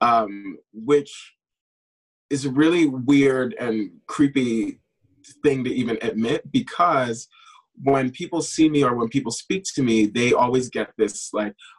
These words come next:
"Oh, well, he's so confident and he's so well-spoken and he's so proud." And, you know, and I think Arthur Mitchell created and trained me as a little child to be that way,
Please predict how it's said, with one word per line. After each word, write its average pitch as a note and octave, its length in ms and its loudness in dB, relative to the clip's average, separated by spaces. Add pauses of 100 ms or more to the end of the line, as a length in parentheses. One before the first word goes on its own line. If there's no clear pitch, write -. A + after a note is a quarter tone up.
"Oh, G3 120 4
well, G#3 180 4
he's F3+ 260 -8
so D#3 160 2
confident D#3+ 560 -2
and A2+ 80 -8
he's D3 200 -10
so D3+ 120 0
well-spoken D3 800 -2
and B2+ 120 -6
he's E3 240 -10
so D3 200 -2
proud." F3 560 0
And, C3 140 -8
you D3 80 -4
know, C3 160 -6 (540)
and D#3 220 -4
I C#3+ 100 -6
think F3+ 180 -10 (200)
Arthur F#3+ 260 -2
Mitchell D3 520 -4 (320)
created C#3+ 720 2
and B2 200 -6
trained C#3+ 480 -2
me B2 200 -4
as A#2 180 -4
a B2 60 -8
little B2+ 220 -2
child A#2+ 460 -2
to C3 100 -6
be D#3 180 0
that F#3 280 -4
way, - 320 -8